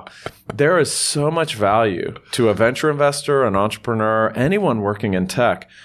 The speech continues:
to know the history of technology because it repeats itself over and over and over again. And those lessons of the past are just packaged up in a different <laughs> packaging today, and they just happen again and again.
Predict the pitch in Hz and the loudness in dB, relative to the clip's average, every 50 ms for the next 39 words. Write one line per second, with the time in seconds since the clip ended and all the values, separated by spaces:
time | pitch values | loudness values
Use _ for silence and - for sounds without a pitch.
0 | - - _ - - 117 110 104 107 110 127 143 139 104 80 - - - - 147 | -20 -20 _ -4 -2 -2 0 2 2 4 4 4 2 0 -4 -6 -8 -4 -2 -2
1 | 185 - - - - 175 143 104 87 82 85 95 - 107 107 - - 120 - 117 | 0 0 -2 -2 -2 0 0 2 2 0 -2 -2 -4 -6 -4 -2 -4 -4 -2 -2
2 | 120 165 220 208 - 123 101 92 90 - 131 117 107 - - - 135 139 139 - | -2 0 0 0 0 -2 -2 -4 -4 -2 -2 -2 -2 -2 -2 0 0 0 0 0
3 | 110 110 98 92 - - - - 120 135 139 - - 87 - - - - 92 71 | -2 -2 -2 -2 -2 -8 -4 -2 -2 -2 -2 0 -2 -2 -2 -2 -2 -2 0 -2
4 | 57 - - - _ _ - 98 110 113 117 110 101 104 76 69 65 76 85 78 | -2 -4 -10 -16 _ _ -2 0 2 2 2 0 -2 -4 -4 -4 -4 -4 -4 -2
5 | - - 110 110 107 104 107 92 95 101 113 127 131 127 104 95 98 92 92 92 | -2 0 0 0 0 0 0 0 2 0 0 0 2 0 0 0 0 -2 -2 -6
6 | - - - - - - - 110 104 107 135 160 160 - 113 113 120 139 139 - | -8 -14 -20 -20 -10 -4 -2 0 2 2 2 2 0 -2 0 0 0 0 0 -4
7 | 113 107 95 107 92 90 - - 120 123 143 160 131 98 92 - - - 117 107 | -6 -4 -2 -2 -2 -2 -2 -4 -6 -4 -2 -2 -2 -2 -4 -6 -6 -4 -4 -2
8 | 95 101 123 143 156 - - - - 107 104 - - 110 95 92 98 107 113 - | -2 0 -2 -2 -2 -4 -8 -6 -4 -4 -2 -2 -4 -6 -4 -2 0 0 0 0
9 | 113 101 98 92 104 107 107 - - 107 98 104 - - - - _ - 113 113 | -2 -4 -2 0 0 0 0 0 -2 -4 -4 -4 -8 -12 -18 -18 _ -4 -4 -4
10 | 123 127 123 107 120 110 98 92 92 107 92 104 110 113 101 90 87 98 104 101 | -2 -4 -6 -2 -2 -2 -2 -2 -4 -2 0 2 2 2 2 0 0 -2 -2 -2
11 | 113 117 - - 101 92 104 - 123 123 117 98 92 95 101 113 113 117 113 120 | -2 -4 -4 -2 -2 -4 -4 -2 -4 -4 -4 -4 -4 -4 -4 -2 -2 -2 -2 -2
12 | 143 180 185 | -4 -4 -4